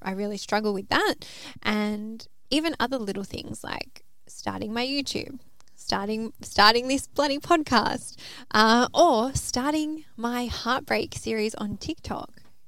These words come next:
So I don't know if you followed me back then, but if you did, you would have seen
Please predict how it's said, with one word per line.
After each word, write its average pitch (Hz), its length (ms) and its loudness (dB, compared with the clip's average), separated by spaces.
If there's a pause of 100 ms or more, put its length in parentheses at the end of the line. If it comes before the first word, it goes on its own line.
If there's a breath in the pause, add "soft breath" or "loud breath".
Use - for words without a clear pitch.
(100)
So - 180 2
I - 640 2
don't 330 140 2
know 233 100 6
if 220 160 2
you 220 80 -2
followed 202 300 2
me 196 160 -4
back 196 260 -4
then, 214 220 -2
but 202 160 -2
if 214 180 -8
you 208 80 -4
did, 202 280 -4
you 240 100 -6
would 262 100 -2
have 240 160 -2
seen 202 380 -2